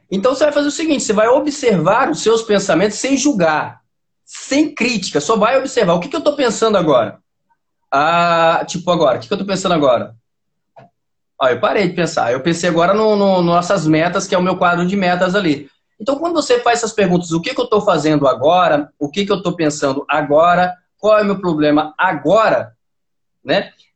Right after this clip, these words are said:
Independente da frase. O que que ação, o que que você quer pensar agora?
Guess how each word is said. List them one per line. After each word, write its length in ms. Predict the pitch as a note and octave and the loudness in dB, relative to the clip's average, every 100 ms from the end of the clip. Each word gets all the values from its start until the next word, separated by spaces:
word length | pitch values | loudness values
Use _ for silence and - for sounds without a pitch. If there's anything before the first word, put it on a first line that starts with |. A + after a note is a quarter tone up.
| - | -2
Independente 360 | D5 A4+ A#4 | 0 0 0
da 140 | B4 A#4 | -2 0
frase. 460 | G3 F3 C#3 - - | 0 0 -2 -6 -8
O 140 | G3 | -8
que 220 | G3 E4+ | -2 -2
que 480 | - D4+ C#4 D#4 D4+ _ _ | 0 0 2 0 -4 _ _
ação, 680 | - E3+ F3 - G3 C4 D#4 - _ _ _ _ _ | -6 -4 -4 0 0 0 -4 -14 _ _ _ _ _
o 80 | D#3+ | -12
que 120 | A3+ | -10
que 60 | A3+ | -8
você 100 | A3+ | -4
quer 180 | G#3+ G3 | -2 0
pensar 380 | F#3+ F3+ G#3 F#3 | 0 0 0 0
agora? 600 | G3 F3 F3 C#3+ - | 0 2 2 0 -4